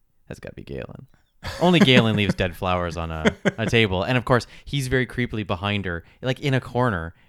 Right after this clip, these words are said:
Speaker 1: And I, and I assume that's how he always did stuff in the relationship.
Speaker 2: He just appeared out of nowhere with
Speaker 1: He just
Speaker 2: dead
Speaker 1: appeared.
Speaker 2: flowers?
Speaker 1: Yeah, and so that's what she was like, 'cause she knew right away. She's like, "That's gotta be Galen."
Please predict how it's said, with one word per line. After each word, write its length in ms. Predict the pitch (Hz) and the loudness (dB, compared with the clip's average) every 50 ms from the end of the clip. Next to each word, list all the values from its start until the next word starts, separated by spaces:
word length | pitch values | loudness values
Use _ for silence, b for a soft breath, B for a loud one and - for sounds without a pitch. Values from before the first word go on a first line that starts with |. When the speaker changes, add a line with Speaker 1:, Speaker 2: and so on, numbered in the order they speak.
| b - | b -4
Speaker 1:
And 80 | 120 131 | 0 0
I, 60 | 143 | 2
and 100 | 127 139 | 2 2
I 100 | 131 131 | 2 2
assume 360 | 131 113 - - - 139 139 | 2 0 -2 -2 -4 -2 -2
that's 220 | 127 117 117 - - | -2 -2 -4 -6 -6
how 160 | 104 104 101 | -6 -6 -4
he 120 | 101 101 | -4 -4
always 340 | - 82 98 92 92 95 87 - | -4 -2 -4 -2 -2 -4 -4 -6
did 160 | 101 92 - | -8 -8 -8
stuff 200 | - 98 87 - | -8 -8 -8 -8
in 60 | 87 | -10
the 60 | 80 | -10
relationship. 580 | 80 85 85 82 - 87 78 - 80 76 - _ B B B B B B B B B B B B B - | -10 -10 -10 -10 -12 -14 -12 -12 -14 -14 -16 _ B B B B B B B B B B B B B -4
Speaker 2:
He 140 | 143 139 127 | -2 0 0
just 160 | 123 - 139 | 0 0 4
appeared 400 | 120 - - - 143 131 143 - | 6 6 8 8 8 6 6 4
out 100 | 143 123 117 | 2 0 0
of 60 | 113 | 0
nowhere 240 | 117 113 113 120 127 | -2 -2 -2 -2 -2
with 80 | 123 143 | -2 0
Speaker 1:
He 20 | |
just 60 | - 123 | 0 0
Speaker 2:
dead 80 | 113 113 | -2 0
Speaker 1:
appeared. 160 | - 117 - | 0 0 2
Speaker 2:
flowers? 220 | 120 131 131 151 131 | 2 2 0 0 0
Speaker 1:
Yeah, 100 | 110 104 | -2 -2
and 120 | 104 101 101 | -2 -4 -4
so 120 | 123 120 | -4 -2
that's 180 | 120 117 113 - | 0 -2 -2 -2
what 160 | 120 95 104 | -4 -4 -4
she 120 | - 127 | -4 -6
was 100 | 120 113 101 | -6 -4 -4
like, 140 | 107 104 - | -4 -4 -4
'cause 120 | 127 131 | -4 -4
she 100 | - 165 | -4 -4
knew 140 | 156 180 165 | -2 -2 0
right 140 | 135 123 110 | 0 0 0
away. 200 | 101 101 95 87 | 0 -2 -4 -6
She's 140 | - - 95 | -6 -8 -8
like, 160 | 92 87 - | -8 -8 -8
"That's 140 | - 90 - | -10 -12 -8
gotta 160 | - 90 85 | -8 -8 -8
be 80 | 80 78 | -8 -8
Galen." 300 | - 85 76 - - | -10 -10 -10 -12 -14